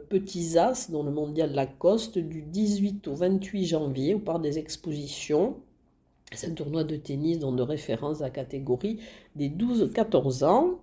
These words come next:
Ensuite, le salon du mariage, du Pacs et de la fête, les vingt et vingt et un janvier, donc on parle des expositions, hall trois, quatre B et six,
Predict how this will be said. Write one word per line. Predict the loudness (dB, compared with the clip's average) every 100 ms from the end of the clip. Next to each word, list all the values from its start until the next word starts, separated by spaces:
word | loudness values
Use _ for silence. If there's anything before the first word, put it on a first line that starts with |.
| -12 -20 -20 -20 -12 0
Ensuite, | 0 0 -4
le | 2 2
salon | 4 6 6
du | 6
mariage, | 6 4 4 4 4 4 2 -2
du | -4 -6
Pacs | -4 -2 0 -2 -6 -6 -4
et | 0
de | 4
la | 4 2
fête, | 0 -2 -2 -2 -4 -4 -6 -4
les | 2 2
vingt | 2 4 4 2
et | -2
vingt | 2 2 2 2
et | 2
un | 2
janvier, | 0 -2 -2 -4 -2 0 0
donc | 0
on | 0
parle | -2 0
des | 0 -2
expositions, | -4 -8 -10 -10 -10 -10 -4 0 2 2 2
hall | 2 0
trois, | -6 2 2 2 -4
quatre | -10 -8 -8
B | -4
et | -4 -4 -6
six, | -6 -4 -4 -2 -4